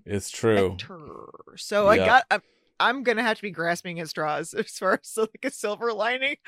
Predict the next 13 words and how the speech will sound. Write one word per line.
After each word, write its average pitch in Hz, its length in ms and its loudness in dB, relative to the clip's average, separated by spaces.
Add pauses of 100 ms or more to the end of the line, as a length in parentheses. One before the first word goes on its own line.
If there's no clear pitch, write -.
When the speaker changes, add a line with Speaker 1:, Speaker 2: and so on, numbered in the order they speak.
(260)
Speaker 2:
I 240 120 8
can 247 240 -2
feel 262 360 0
it. 262 160 0 (240)
I'm 262 100 -2
trying 269 240 0
to 233 80 -4
shore 208 380 -2
up 190 180 -4
right 202 240 0
now. 233 260 6
<laughs> - 60 -20 (1000)
Speaker 1:
Yeah, 90 880 0